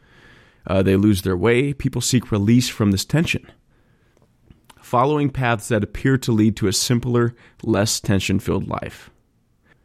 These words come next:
Um, sor-, sort of like a, you know, some sort of trickery or a hall of mirrors. It's an escape from reality. It itself, six to eight hours a day, every day,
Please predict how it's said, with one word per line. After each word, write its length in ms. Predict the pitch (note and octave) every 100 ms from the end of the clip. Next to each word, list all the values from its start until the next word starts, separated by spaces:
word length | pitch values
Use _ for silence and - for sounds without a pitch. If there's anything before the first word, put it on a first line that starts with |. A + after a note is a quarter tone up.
| _ _ _ _ -
Um, 300 | F2 G2 G2+
sor-, 320 | - B2+ A2 -
sort 280 | - C#3 B2
of 80 |
like 300 | A#2 A#2+ A#2
a, 220 | A2 F#2+ - - _ _
you 80 | E3
know, 120 | A#2+
some 200 | A2+ C#3
sort 200 | A#2+ C3+
of 120 | C#3+
trickery 500 | - F3 D3+ G#2+ A2+
or 160 | A2+ G2
a 180 | G2+ A2+
hall 260 | - B2
of 120 | G#2+ A2+
mirrors. 460 | B2+ A2+ G#2 - - _ _ _ _ _ _ _ _ - -
It's 160 | B2+
an 100 | C3+
escape 420 | C#3+ - - D#3+ -
from 180 | C#3
reality. 680 | A#2+ A#2 B2 B2 A2 F#2 C#3
It 80 | D3+
itself, 760 | D#3 - - E3 D#3+ B2+ - - _ _ _ _ -
six 340 | - D#3+ -
to 160 | - A2
eight 120 | B2+
hours 260 | C3+ C#3 B2
a 60 |
day, 380 | A#2 E3+ E3 D#3
every 260 | B2 B2 A#2
day, 400 | D3 D3+ C3+